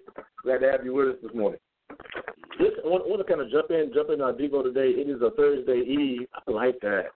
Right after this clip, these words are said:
I love that. We can use that for the rest of the, rest of all our Devos. Uh, today, uh, today we wanna look at, uh, Matthew twenty-six and seventy-five. Okay, uh, Facebook is still up and Periscope is still up,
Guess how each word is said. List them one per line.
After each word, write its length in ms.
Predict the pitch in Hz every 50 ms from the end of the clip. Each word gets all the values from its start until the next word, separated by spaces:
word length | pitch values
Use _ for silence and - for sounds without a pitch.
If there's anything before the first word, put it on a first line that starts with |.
| _
I 140 | 120 123 127
love 400 | 131 120 110 117 117 123 123 107
that. 180 | 110 110 110 107
We 120 | 120 135
can 140 | 135 117 110
use 220 | 120 123 120 107
that 180 | 120 123 117 -
for 80 | 117
the 80 | 107 101
rest 300 | 98 110 117 113 - -
of 60 | 104
the, 120 | 104 101 - - _
rest 220 | 104 117 123 127 - -
of 60 | 107 -
all 280 | - 117 127 127 120
our 180 | 110 101 101 98
Devos. 460 | 87 95 95 87 90 87 82 78 78 - _ _ _ - - - - - - _ _ _ -
Uh, 160 | 117 117 117
today, 640 | 113 151 147 123 135 156 175 196 180 165 143 135 - _ _
uh, 140 | 127 123 120
today 240 | - 131 120 143 170 185
we 80 | 214
wanna 200 | 170 151 143 139
look 240 | 131 135 131 139 135 - _ _ -
at, 300 | - 131 127 127 123 120 - - _ _ _ _ _
uh, 60 | 120 113
Matthew 420 | 117 143 160 190 190 - 180 170 165 - -
twenty-six 540 | 180 170 170 156 156 - - 175 160 - - -
and 80 | 135 127 -
seventy-five. 640 | - 160 151 143 139 131 - 143 123 104 87 - - - _ - - - - - _ - - - - -
Okay, 360 | - 156 - - 170 - - - - _ _
uh, 100 | 127 127 123
Facebook 360 | - 165 185 180 165 165 143
is 80 | 139 -
still 200 | - 156 156 156
up 220 | 156 156 156 156 -
and 120 | 139 127
Periscope 380 | 143 156 151 151 151 156 151 147
is 60 | -
still 160 | - 147 147
up, 80 | 147 143